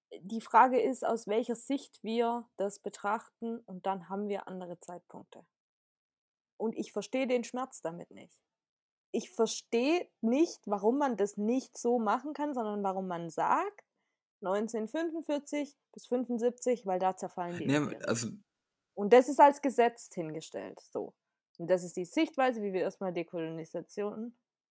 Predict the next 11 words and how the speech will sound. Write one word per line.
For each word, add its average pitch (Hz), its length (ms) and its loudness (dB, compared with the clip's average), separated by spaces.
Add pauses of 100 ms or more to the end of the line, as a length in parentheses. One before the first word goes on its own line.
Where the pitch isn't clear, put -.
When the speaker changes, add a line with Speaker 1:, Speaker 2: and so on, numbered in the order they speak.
(440)
Speaker 1:
ja, 156 260 -10
jetzt - 180 -20
komm 175 120 -10
ich 160 100 -14
selber 202 220 -2
schon 220 180 -6
durcheinander 233 360 0
mit 240 120 0
Dekolonisation, 240 720 2
<laughs> - 0 -
Dekolonisierung, 262 640 4